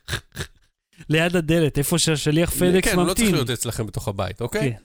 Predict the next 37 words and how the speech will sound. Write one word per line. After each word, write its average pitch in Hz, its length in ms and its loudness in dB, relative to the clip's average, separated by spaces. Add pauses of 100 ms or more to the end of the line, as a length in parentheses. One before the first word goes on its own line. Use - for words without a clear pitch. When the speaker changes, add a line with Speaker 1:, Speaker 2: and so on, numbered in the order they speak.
(100)
Speaker 1:
כן. - 100 -2
Speaker 2:
זה 147 300 2
המצב 196 260 -2
שבו 135 240 -2
צריך - 200 -4
להתקין 113 340 -4
את 101 80 -10
הגרסה. 101 340 -4
Speaker 1:
<laughs> - 680 -8
Speaker 2:
אה, 113 360 0 (200)
וכשזה 127 480 -2
נעשה, 127 400 -4 (240)
Speaker 1:
מהמם. 147 280 -4
Speaker 2:
יש 123 240 -4
מצב 131 280 -6
של 113 200 -4
Do 113 60 -2
Not 113 240 -2
Disturb 117 260 -2
בנהיגה, 101 580 -4
שאפשר - 320 -6
להפעיל 117 240 -4
אותו 110 180 -4
אוטומטית. 110 580 -8 (120)
Speaker 1:
מהמם. 147 260 2 (160)
Speaker 2:
אה, 113 100 0
עכשיו, 120 320 -2
זה 117 100 0
אוטומטית 117 480 -4
בשני 113 220 -4
מצבים, 98 360 -4
או 123 100 -6
שאתה - 140 -8
בתנועה 110 360 -4
מאוד 98 200 -4
מהירה, 98 340 -4 (340)
Speaker 1:
כן. 131 220 0